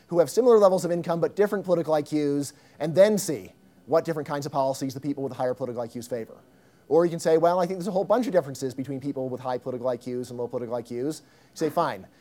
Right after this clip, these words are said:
let's go and get data on all those differences and then see whether or not political I Q still makes a difference." Okay, so it turns out that when you do this, political I Q almost always has a substantial effect on the policies that people favor.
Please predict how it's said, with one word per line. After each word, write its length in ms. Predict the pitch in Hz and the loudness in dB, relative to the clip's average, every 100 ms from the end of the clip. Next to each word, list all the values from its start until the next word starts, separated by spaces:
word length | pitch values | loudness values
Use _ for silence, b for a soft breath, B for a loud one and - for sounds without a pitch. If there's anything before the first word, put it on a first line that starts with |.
| b | b
let's 160 | 147 143 | -6 2
go 400 | 175 175 175 180 | 6 8 8 6
and 160 | 156 147 | -2 0
get 180 | 156 | 0
data 220 | 151 151 147 | 2 0 0
on 220 | 135 131 | -2 -4
all 400 | - 190 240 240 | 2 6 6 6
those 160 | 180 | 4
differences 580 | 165 160 151 151 147 143 b b | 0 -4 -2 2 2 0 b b
and 160 | 147 156 | -6 2
then 280 | 175 220 196 | 4 4 2
see 280 | - 156 139 | 0 0 2
whether 200 | 156 156 | 2 2
or 60 | |
not 160 | 151 151 | -2 -4
political 300 | 156 143 151 | -4 -2 0
I 80 | 143 | 0
Q 280 | - 147 | 0 -2
still 220 | 135 156 139 | -2 -4 -4
makes 180 | 131 | -4
a 40 | 127 | -6
difference." 460 | 123 95 - - - b b b b b b | -8 -10 -14 -14 -16 b b b b b b
Okay, 240 | 113 95 | -6 -6
so 140 | - | -6
it 60 | 196 | -4
turns 320 | - 220 180 | 0 0 4
out 180 | 170 160 | 4 4
that 60 | 147 | 2
when 120 | 143 | -2
you 120 | 139 | -2
do 180 | 156 170 | 0 2
this, 420 | 156 151 - - b b b - | 2 0 -4 -14 b b b -2
political 260 | 190 175 | 0 4
I 80 | 170 | 4
Q 300 | 160 165 160 | 4 2 2
almost 420 | 147 196 220 180 | 4 2 2 4
always 400 | 156 170 160 139 | 8 8 8 2
has 160 | 151 135 | -2 -2
a 80 | 139 | -4
substantial 460 | 139 151 147 156 | -4 -6 -6 -4
effect 280 | 143 139 135 | 0 0 0
on 120 | 139 | -6
the 40 | 139 | -4
policies 440 | 131 127 - 135 | -2 -2 -4 -10
that 80 | 135 | -8
people 180 | 139 139 | -6 -2
favor. 340 | 139 113 | -2 -2